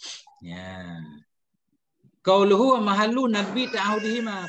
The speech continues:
Ucapan syarih bermula kedudukan sunnah memperhatikan keduanya, muk dan lahat.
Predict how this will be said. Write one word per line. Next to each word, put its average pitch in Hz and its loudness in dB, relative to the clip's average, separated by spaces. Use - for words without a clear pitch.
Ucapan 170 -2
syarih 208 0
bermula 185 0
kedudukan 185 -4
sunnah 185 -6
memperhatikan 156 -6
keduanya, 185 -4
muk 165 -2
dan 131 -6
lahat. 175 -4